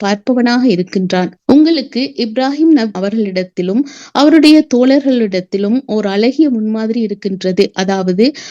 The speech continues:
அவர்கள் தங்கள் சமூகத்தாரிடம் தெளிவாக கூறிவிட்டார்கள், "உங்களை விட்டும் இறைவனை விடுத்து நீங்கள் வணங்குகின்ற கடவுளரை விட்டும் நாங்கள் திண்ணமாக விலகிவிட்டோம்.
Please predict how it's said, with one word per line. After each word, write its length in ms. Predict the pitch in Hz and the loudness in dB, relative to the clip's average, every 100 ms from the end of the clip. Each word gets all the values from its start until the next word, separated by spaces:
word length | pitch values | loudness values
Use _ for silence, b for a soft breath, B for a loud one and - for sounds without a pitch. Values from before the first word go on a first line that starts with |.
| B | B
அவர்கள் 360 | 254 302 294 | 4 6 4
தங்கள் 380 | 277 262 262 269 262 | 4 2 2 2 0
சமூகத்தாரிடம் 840 | 233 240 269 277 233 208 208 233 262 | -2 0 0 -2 -2 -2 -2 -2 -2
தெளிவாக 540 | 220 233 254 277 285 - | 0 -2 -2 -4 -6 -2
கூறிவிட்டார்கள், 720 | 208 202 190 - 185 190 202 - | -2 0 -2 -4 -8 -4 -4 -2
"உங்களை 380 | 202 202 202 196 | -2 0 0 0
விட்டும் 400 | 202 - 254 277 B B | -4 0 0 0 B B
இறைவனை 460 | 269 320 339 311 285 | 4 6 8 8 6
விடுத்து 360 | 233 226 254 | 4 0 0
நீங்கள் 340 | 226 214 208 208 | 2 2 0 0
வணங்குகின்ற 680 | 202 202 214 254 247 254 254 | 0 -2 0 2 2 2 -2
கடவுளரை 600 | - 185 196 220 233 247 | -2 -4 0 0 0 0
விட்டும் 340 | 208 196 208 208 | 0 -2 -4 -4
நாங்கள் 440 | 196 196 202 208 214 | -4 -4 -2 -2 0
திண்ணமாக 560 | 220 240 262 277 277 | 2 4 4 2 0
விலகிவிட்டோம். 640 | 220 190 208 196 170 196 | -2 -2 -2 -4 -4 -6